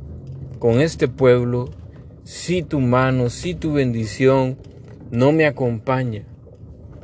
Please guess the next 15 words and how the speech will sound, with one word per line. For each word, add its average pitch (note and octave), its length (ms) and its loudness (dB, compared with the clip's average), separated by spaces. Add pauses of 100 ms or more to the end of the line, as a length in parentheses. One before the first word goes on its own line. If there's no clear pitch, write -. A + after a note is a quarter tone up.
(440)
Y A#2 220 2
es B2+ 200 2
que A#2+ 480 0 (140)
esa C3+ 300 2
decisión B2 760 -2 (680)
es C3+ 360 4
la B2+ 200 0
que A#2 160 -6
nosotros A#2+ 520 -6
debemos A#2+ 380 -2
de A#2 100 0
tomar A2+ 440 2
en A2+ 100 -4
nuestras G#2+ 400 -6
vidas. G#2+ 500 -8